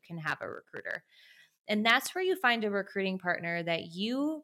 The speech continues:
basically guarantee exclusivity with, that you are working with to develop a relationship to fill your role.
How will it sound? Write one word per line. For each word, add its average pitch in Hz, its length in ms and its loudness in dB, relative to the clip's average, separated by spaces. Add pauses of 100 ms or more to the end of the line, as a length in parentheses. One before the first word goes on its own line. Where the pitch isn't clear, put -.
basically 208 520 0
guarantee 180 760 0
exclusivity 220 800 -4
with, 226 260 2
that 180 180 0
you 208 160 2
are 220 100 6
working 185 380 -2
with 165 240 -2
to 170 100 -14
develop 175 420 2
a 226 80 0
relationship 175 720 -2
to 180 100 -4
fill 160 240 -4
your 147 220 -2
role. 82 420 -4